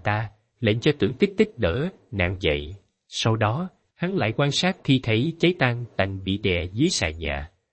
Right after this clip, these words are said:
rồi mới nhẹ giọng dò hỏi, "Hắn ta là Đổng Tôn Nguyên?" Đổng phu nhân lắc đầu mà cười, nhưng giây lát sau, nàng ta lại gật đầu như giã tỏi, nước mắt nước mũi trào ra.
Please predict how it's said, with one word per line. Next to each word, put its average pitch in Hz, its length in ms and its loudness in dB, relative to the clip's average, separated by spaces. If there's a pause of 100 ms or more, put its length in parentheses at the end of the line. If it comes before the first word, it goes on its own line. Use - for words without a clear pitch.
(160)
rồi 120 140 2
mới 180 160 0
nhẹ 107 200 2
giọng 98 320 0
dò 92 240 -2
hỏi, 110 320 -2 (200)
"Hắn 170 200 -2
ta 131 180 -2
là 92 140 -2
Đổng 90 260 -2
Tôn 127 260 0
Nguyên?" 127 240 4 (180)
Đổng 110 200 0
phu 147 180 0
nhân 123 300 0
lắc 160 200 -6
đầu 80 240 0
mà 80 120 -4
cười, 76 360 -6 (220)
nhưng 107 220 2
giây 104 160 4
lát 123 160 0
sau, 107 340 -2 (320)
nàng 123 160 2
ta 151 180 0
lại 123 200 0
gật 107 140 2 (100)
đầu 107 200 2
như 135 460 2
giã 135 180 2 (100)
tỏi, 123 300 -2 (240)
nước 196 200 4
mắt 196 220 -4
nước 208 200 0
mũi 131 200 4
trào 87 240 0
ra. 120 260 -2